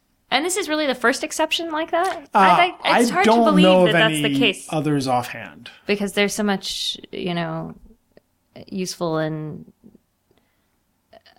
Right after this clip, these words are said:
Speaker 1: you know, freely licensed code that you can't go back and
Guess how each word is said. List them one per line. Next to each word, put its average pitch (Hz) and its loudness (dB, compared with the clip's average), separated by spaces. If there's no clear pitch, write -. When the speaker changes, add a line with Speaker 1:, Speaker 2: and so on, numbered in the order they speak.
Speaker 1:
you 175 -2
know, 165 -4
freely 180 0
licensed 160 -4
code 170 -2
that 160 -4
you 160 -6
can't 165 -8
go 156 -4
back 151 0
and 165 -8